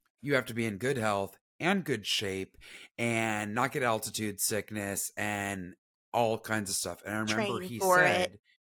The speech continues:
Speaker 2: Yeah.
Speaker 1: they give you a Sherpa, which is a human that is your guide and also helps take some of your load because you are having to
Speaker 2: Gear.
Speaker 1: pack gear to sleep, eat.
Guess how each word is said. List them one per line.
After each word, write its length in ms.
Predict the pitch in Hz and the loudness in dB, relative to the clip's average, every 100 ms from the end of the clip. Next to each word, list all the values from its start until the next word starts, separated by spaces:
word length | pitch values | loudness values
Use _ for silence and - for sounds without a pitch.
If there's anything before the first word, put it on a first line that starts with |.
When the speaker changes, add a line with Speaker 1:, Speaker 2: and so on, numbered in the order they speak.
| - | -18
Speaker 2:
Yeah. 100 | 160 - _ _ _ _ _ | -18 -18 _ _ _ _ _
Speaker 1:
they 160 | 135 127 | 0 2
give 220 | 123 135 | 2 0
you 300 | 143 131 135 | 0 0 -2
a 60 | 101 | -2
Sherpa, 680 | - - 214 226 87 80 - | -2 0 0 0 -2 -2 -6
which 200 | 101 101 | -8 -4
is 180 | 113 101 | -2 -2
a 40 | |
human 800 | 101 - 202 233 107 87 82 135 - _ _ _ _ _ | -4 -4 0 0 0 -4 -8 -10 -12 _ _ _ _ _
that 220 | 120 123 | 0 2
is 220 | 131 123 113 | 0 0 0
your 140 | 113 | -2
guide 540 | 95 107 110 104 127 | 0 2 4 4 2
and 180 | 110 110 | -2 -4
also 340 | 104 107 - 87 | -2 -2 -2 -2
helps 400 | 98 101 - - | -2 -4 -4 -6
take 440 | - 117 - _ - | -2 -2 -2 _ -10
some 300 | - 123 113 | -4 -2 -2
of 120 | 98 | -4
your 400 | 104 101 95 90 - _ _ _ | 0 0 0 -4 -10 _ _ _
load 440 | 120 170 123 107 | 4 6 6 2
because 380 | 98 101 95 85 | -4 -6 -4 -4
you 160 | 117 160 | -2 0
are 120 | 135 | 0
having 280 | 117 120 107 | 0 -4 -4
to 60 | 90 | -6
Speaker 2:
Gear. 100 | - | -4
Speaker 1:
pack 320 | 110 101 104 - _ _ _ _ _ _ _ _ - | -2 -2 -6 -14 _ _ _ _ _ _ _ _ -12
gear 400 | 113 131 127 117 | 0 4 4 4
to 160 | 117 87 | 0 -2
sleep, 520 | - 117 127 123 120 _ | -2 0 0 -2 -4 _
eat. 340 | 123 117 110 | -2 0 -2